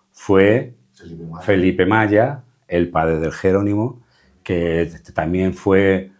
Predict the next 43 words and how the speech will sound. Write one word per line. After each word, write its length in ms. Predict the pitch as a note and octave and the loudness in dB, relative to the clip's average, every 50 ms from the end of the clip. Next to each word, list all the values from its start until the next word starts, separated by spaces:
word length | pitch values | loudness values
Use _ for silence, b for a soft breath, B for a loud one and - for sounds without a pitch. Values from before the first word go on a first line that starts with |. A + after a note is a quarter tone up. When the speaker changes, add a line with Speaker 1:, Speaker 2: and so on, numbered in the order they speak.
| b b b b b b b b b _ _ | b b b b b b b b b _ _
Speaker 1:
un 140 | G2+ G2 | -6 0
poco 180 | G2 G#2+ - G#2 | 0 0 0 0
el 60 | F2+ | 0
que 100 | - G2+ | 0 0
me 80 | F#2+ G2 | 0 2
inició 340 | F#2 F#2 F2+ - - G#2 G2 | 0 -2 -2 -2 0 0 0
a 80 | G2+ | 0
mí 280 | G2 G2+ G2 G#2 G2 - | 0 -2 -2 -4 -4 -6
rítmicamente, 800 | F2+ E2+ G2 G#2 G2 G2 G2+ F#2+ G2 G2 G2+ G#2+ A2+ G#2+ - G2+ | -6 -4 -2 -2 0 -2 -2 -2 -2 0 2 2 2 2 0 -2
en 80 | F#2 | -4
ese 160 | F#2+ D#2+ F#2 F2+ | -4 -6 -6 -8
sentido 420 | - G2 F#2 - - G#2 G2+ G2 | -6 -6 -6 0 0 2 2 2
yo 160 | F2+ F2+ G#2 | 2 2 2
me 140 | G#2 G2 F#2 | 2 2 -2
fijé 240 | - - - - F2+ | -4 -10 -8 -8 -6
mucho 320 | E2+ F2+ F#2 F2+ - D#2 | -6 -4 -6 -8 -10 -12
en 120 | E2+ F#2 G#2 | -8 -4 -2
él, 300 | G#2+ G2 G2+ A#2+ C#3 - _ _ b b b b b b b b b b | -2 -2 -2 -6 -8 -12 _ _ b b b b b b b b b b
¿sabes? 320 | _ - A2+ F#2 F#2 G#2 G2+ | _ -4 -2 0 0 0 0
Porque 520 | - - F2+ E2+ - - G2+ G2 G2+ G#2 | -2 -4 -6 -6 -2 0 2 4 6 6
él, 300 | G#2+ A2 G#2+ G#2+ A2+ - - | 6 6 6 4 2 2 -2
él 120 | A#2 G#2 | -4 -2
se 140 | - - A#2+ | -2 -2 -2
preocupó 500 | A#2 B2 G#2 - - F#2+ F#2+ - G#2+ A2+ | 0 -2 -2 -2 -2 -6 -2 0 2 2
un 200 | G#2+ G#2 G2+ F#2+ | 2 2 -2 -2
poco 320 | G2+ A2 G2+ - - A2 | -2 -2 -2 0 0 0
de 80 | G2 F2+ | 0 0
la 80 | D#2+ E2 | -2 -4
mano 240 | F2 F#2 F#2+ G2 F#2 | -6 -6 -6 -4 -4
derecha 680 | F#2 F#2 G2+ G#2+ A2 G#2 - - - G2+ G2+ A2+ - _ _ _ | -2 0 2 2 0 0 -2 -8 -14 -16 -16 -16 -20 _ _ _
a 100 | - D#2 | -12 -10
la 100 | D2+ D2+ | -8 -8
hora 140 | E2 F2 D#2 | -6 -8 -8
de 100 | D2+ D#2 | -8 -10
la 100 | C#2+ C#2+ | -12 -12
bulería 760 | C#2+ D2 C#2 C#2 D#2 F#2+ A2 A2+ A2 G#2 G2+ G2 F#2+ F#2+ F#2 | -14 -14 -14 -8 -4 0 2 2 2 2 0 -2 -4 -6 -6
y 80 | F#2 | -8
de, 120 | D#2 D2 D2+ D2 C#2 b b b b b b b b | -8 -10 -14 -20 -20 b b b b b b b b
y 100 | - F#2 | -2 0
de 120 | E2+ D#2+ D2+ | 0 0 -2
tocar, 500 | - - - F2+ F#2 G#2 G2+ G2 F#2+ F#2+ | -6 -8 -10 -8 -6 -4 -4 -4 -4 -4
para 80 | F#2 E2 | -4 -6
acompañar, 880 | - D2+ C#2+ - - - D#2+ E2 G#2 A2+ A2+ A2 A2 G#2+ A2 G#2+ G#2+ | -8 -10 -14 -14 -16 -16 -8 -4 0 0 2 0 0 -2 -2 -4 -6